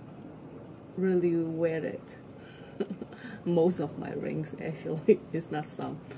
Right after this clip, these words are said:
Most of my ring I'm not able to fit into my fingers now. Uh, I'm thinking of, like, I should keep it for my daughter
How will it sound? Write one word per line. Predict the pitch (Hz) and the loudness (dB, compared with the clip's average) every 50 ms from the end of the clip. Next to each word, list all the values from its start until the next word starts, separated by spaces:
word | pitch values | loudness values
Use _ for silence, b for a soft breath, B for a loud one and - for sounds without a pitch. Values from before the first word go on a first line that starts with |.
| B B - - | B B -4 4
Most | 180 190 202 226 226 - | 8 10 10 10 10 8
of | 240 233 - 214 | 4 4 4 4
my | 202 196 190 | 4 4 6
ring | 180 170 165 165 - | 6 4 4 2 2
I'm | 165 165 170 170 | 2 2 2 4
not | 165 170 - - | 2 2 2 0
able | 165 165 - 160 156 | 0 0 0 0 -2
to | - 156 156 | -2 -4 -6
fit | - - - - - | -4 -2 -2 -2 0
into | 151 151 - - | -2 -4 -4 -4
my | 151 147 147 147 - 82 80 - - - - - | -4 -2 -2 -2 -4 -4 -6 -6 -6 -8 -6 -4
fingers | 151 147 156 147 160 160 170 180 - | -2 -2 2 2 2 2 2 2 0
now. | 202 208 226 247 247 - B B B B B B B B B B B B B B B B B - - - | 0 0 2 0 -2 -4 B B B B B B B B B B B B B B B B B -12 -4 0
Uh, | 170 190 202 202 196 202 190 165 - | 2 4 6 6 6 6 6 4 4
I'm | - 190 214 214 208 | 6 8 8 8 8
thinking | - - 269 269 294 294 254 | 8 8 8 8 8 10 8
of, | 233 226 214 | 8 8 10
like, | 214 202 185 185 - | 10 10 10 8 8
I | - - 202 | 6 4 4
should | 202 - 233 220 214 - - - | 4 4 4 2 2 0 -4 2
keep | - 247 214 196 | 4 6 8 8
it | 202 196 - | 8 8 6
for | - 202 190 | 2 2 2
my | 180 180 175 165 | 4 4 4 2
daughter | 160 165 - 170 170 180 185 180 - - 196 170 - - 165 | 0 2 2 2 4 4 4 2 0 -2 -2 -2 0 -2 -2